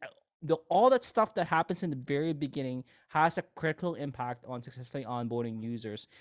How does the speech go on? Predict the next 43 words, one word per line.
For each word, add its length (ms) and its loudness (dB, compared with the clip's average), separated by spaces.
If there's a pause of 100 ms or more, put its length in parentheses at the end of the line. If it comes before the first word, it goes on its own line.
(180)
And 200 -2
it 120 0
needs, 440 0
if, 240 -2
if 180 -4
there 160 6
is 140 2
a 40 0
disconnect 880 -2 (300)
with 260 4
how 560 6
users 380 2
are 140 4
onboarded 500 4
from 220 -2
the 80 0
very 240 4
first 320 -2
touch 240 0
point 260 -2 (480)
all 220 6
the 80 6
way 180 6
to 420 2
that 300 2
they 80 2
become 320 0
a 80 0
happy 380 -2
paying 260 -4
customer, 480 -6 (400)
then 220 8
it's, 320 2
it's, 340 -4
it's, 240 -2 (140)
it's 160 -4
going 340 2
to 80 -2
be 140 2
very, 340 4
very 220 0
hard 340 0
if, 180 -4